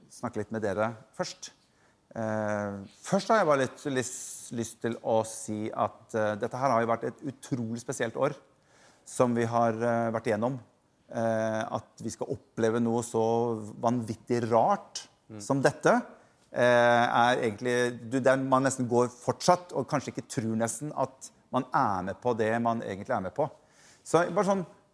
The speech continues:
Speaker 1: kort, hvordan har, eh, hvordan synes dere det har vært, og dette året, jeg håper å si, kanskje på, på, på godt og vondt, har det vært noe positivt, og hva eventuelt har vært, eh, vært negativt?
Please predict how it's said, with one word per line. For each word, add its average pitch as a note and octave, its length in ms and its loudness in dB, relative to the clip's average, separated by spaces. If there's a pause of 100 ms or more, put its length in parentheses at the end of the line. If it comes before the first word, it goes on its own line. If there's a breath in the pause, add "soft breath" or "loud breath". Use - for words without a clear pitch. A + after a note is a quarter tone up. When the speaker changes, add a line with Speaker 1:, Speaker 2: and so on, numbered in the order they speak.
(340)
Speaker 1:
kort, F#3+ 240 2 (180)
hvordan E3 320 2
har, F#3+ 240 4
eh, G3 580 0
hvordan F3 200 0
synes F#3 240 -8
dere A2+ 280 4
det A#2+ 120 2
har C3+ 160 4
vært, - 840 -2
og C#3+ 380 4
dette D3 180 -4
året, C3 200 4
jeg D#3+ 180 6
håper - 80 -6
å - 20 -2
si, D#3 80 -2
kanskje B2+ 240 0
på, D3 200 2 (200)
på, E3 200 4
på D3 300 0
godt B2 220 0
og C3 80 2
vondt, D#3 180 0
har C#3+ 100 4
det C3 80 2
vært A#2 120 0
noe B2+ 80 -8
positivt, B2+ 400 -4 (440 soft breath)
og C#3 100 0
hva C3 220 4
eventuelt B2+ 280 -2
har C3 120 -2
vært, - 280 -4
eh, C3+ 280 0
vært C#3+ 180 -8
negativt? A#2 500 -6